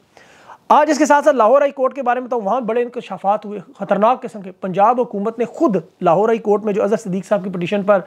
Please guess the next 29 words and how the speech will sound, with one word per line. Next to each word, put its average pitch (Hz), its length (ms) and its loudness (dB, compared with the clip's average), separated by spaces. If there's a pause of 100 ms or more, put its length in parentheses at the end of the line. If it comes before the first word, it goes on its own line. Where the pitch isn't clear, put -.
(340)
جمع 254 280 4
کروائی 196 300 2
درخواست 180 460 -2 (300)
کہ 233 80 -2
کتنے 320 440 4
رہنما 233 340 -2
اور 247 140 -2
کارکن 226 340 -2
تحریک 196 300 -6
انصاف 196 340 0
کے 202 100 -6
ایم 196 100 -4
پی 202 120 -8
او 196 60 -4
تھری 202 180 -4
کے 196 120 -4
آرڈر 170 200 0
کے 175 100 -6
تحت، 175 220 -2
انگریز 226 360 4
کے 262 100 -2
قانون 196 300 0
کے 180 80 -8
تحت 175 160 -8
انہوں 180 120 -8
نے 170 100 -4
نظر 165 140 -4
بند 202 200 2
کیے، 226 200 -4